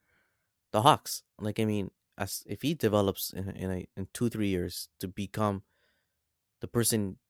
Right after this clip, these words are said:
that he could, he can become, 'cause he does have the potential to be, fuck, he could be eighteen, eighteen points a game, you know? And that helps a lot. That really helps a lot with Trae.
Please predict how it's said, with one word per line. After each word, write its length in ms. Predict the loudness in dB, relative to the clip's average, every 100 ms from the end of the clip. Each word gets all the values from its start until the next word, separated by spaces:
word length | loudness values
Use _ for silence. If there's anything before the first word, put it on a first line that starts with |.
| -2
that 260 | 0 0 -6 _ _ _ _
he 280 | -14 -8 -6
could, 280 | 0 0 0 -8
he 140 | -8
can 220 | -2 0 0
become, 280 | 0 0
'cause 160 | 0 -2
he 100 | 0
does 180 | 0 2
have 80 | 0
the 80 |
potential 360 | -4 -4 -4 -4
to 80 | -8
be, 320 | -4 -4 -4 _ _ _ _ _ -4
fuck, 160 | -4
he 80 | -2
could 100 | -2
be 200 | 0 0
eighteen, 420 | -2 -2 -2 -4 -8
eighteen 300 | -8 -4 -4
points 240 | -2 -2 -2
a 40 |
game, 280 | -2 -4 -4 _ _ _ _
you 100 | -8
know? 220 | -6 -6 -8 _ _ _ _ _
And 180 | -10 -2
that 120 | 2
helps 220 | 4 4 2
a 60 |
lot. 300 | 2 2 0 _ _ _ -6
That 160 | -2
really 140 | 0 0
helps 220 | -2 -2
a 40 |
lot 100 | -4
with 120 | -4
Trae. 320 | -4 -4 -4